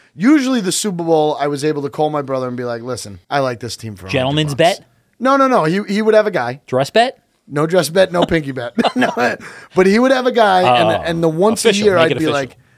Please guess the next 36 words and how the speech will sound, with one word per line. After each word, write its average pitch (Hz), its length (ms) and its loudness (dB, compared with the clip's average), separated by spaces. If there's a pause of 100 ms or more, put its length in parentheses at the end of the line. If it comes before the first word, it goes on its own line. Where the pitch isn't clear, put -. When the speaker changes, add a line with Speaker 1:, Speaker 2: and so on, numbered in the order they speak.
(140)
Speaker 1:
"I 190 60 -4
like 202 160 2
a 170 60 0
hundred 143 420 -6
bucks 117 460 -8
on 123 160 -8
this 120 180 -12
team," 98 400 -14
and 104 320 -16
I'll 139 140 -6
tell 139 180 -4
you 120 60 -8
the 110 80 -12
story 113 260 -10
about 101 200 -14
the 101 60 -20
one 101 180 -16
that 90 100 -18
I 85 80 -20
got 80 180 -20
bad 80 240 -20
beat, 82 200 -20
and - 100 -20
that 127 80 -16
was 135 100 -18
the 120 60 -16
last 131 260 -10
one 135 120 -10
I 120 60 -10
bet 110 200 -12
on. 92 240 -16
It's - 80 -20
been 117 160 -20
a - 20 -18
couple 110 240 -16
years. 110 380 -16